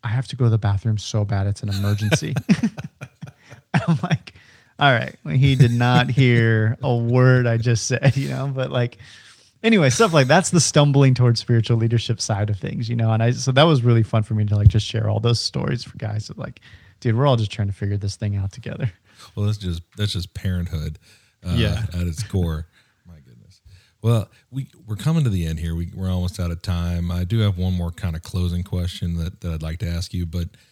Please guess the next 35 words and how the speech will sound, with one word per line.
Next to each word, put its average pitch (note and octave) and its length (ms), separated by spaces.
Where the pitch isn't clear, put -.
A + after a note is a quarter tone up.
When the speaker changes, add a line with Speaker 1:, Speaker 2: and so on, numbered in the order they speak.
Speaker 2:
uh, F2+ 260
for G#2 140
the F#2+ 100
guys A2 340
that G2 60
have E2 120
listened G#2 360
to G2+ 120
you, F#2 400
that E2 160
got F2 260
a G2 280
little F2 280
appetite F2+ 560
for - 120
maybe E2+ 320
what F2+ 220
else F#2+ 220
is F2 140
in F2 160
that E2 280
book, E2+ 400
um, E2+ 500
where A2 200
can D3 220
they B2+ 120
find G2+ 380
more F2+ 200
about E2 260
you, A2 240
your G#2 220
book, G2+ 380
and F2+ 240
your E2+ 80
ministry? E2+ 560